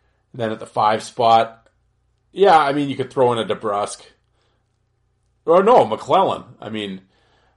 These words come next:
oh, yeah, McClellan, DeBrusk, Gazdic, if you want to get newer stuff. Yeah, so it's, it's tough, man, when you gotta do a list. And the Oilers have had some tough cats roll through town.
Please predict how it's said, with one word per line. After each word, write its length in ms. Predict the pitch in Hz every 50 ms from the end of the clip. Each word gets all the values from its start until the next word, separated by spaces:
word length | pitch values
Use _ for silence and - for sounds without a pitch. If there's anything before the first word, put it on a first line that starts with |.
| _ _ _
oh, 320 | - - 98 - - - 95 92
yeah, 160 | 107 98 90
McClellan, 560 | 90 92 - _ - 110 110 110 110 107 101
DeBrusk, 460 | 98 - 101 104 104 104 - - 95
Gazdic, 580 | - 110 101 101 107 110 104 98 110 107 101 -
if 100 | 101 -
you 60 | 101
want 160 | 98 98 95
to 40 | 92
get 220 | 98 104 101 _
newer 300 | 95 98 101 101 107 110
stuff. 400 | 107 - - 117 110 113 110 - _ _ _ _ _ _ _ _ _
Yeah, 420 | 131 139 160 196 185 147 120 104
so 220 | - - 139 131 131
it's, 140 | - -
it's 240 | - 180 185 185 -
tough, 320 | - 185 220 226 220 - 135
man, 260 | 123 117 123 143 143
when 80 | 135
you 60 | 127 123
gotta 160 | 151 143 123
do 180 | 117 143 147
a 40 | 127
list. 340 | 113 117 143 175 147 - -
And 80 | 135 123
the 40 |
Oilers 220 | 127 165 202 208 185
have 100 | 160 113
had 220 | 107 131 151 160
some 140 | - 131 101
tough 300 | - - 131 131 - -
cats 340 | - 127 123 139 139 - -
roll 180 | 120 110 107
through 200 | 104 - 110 98
town. 360 | _ 113 110 123 123 107 -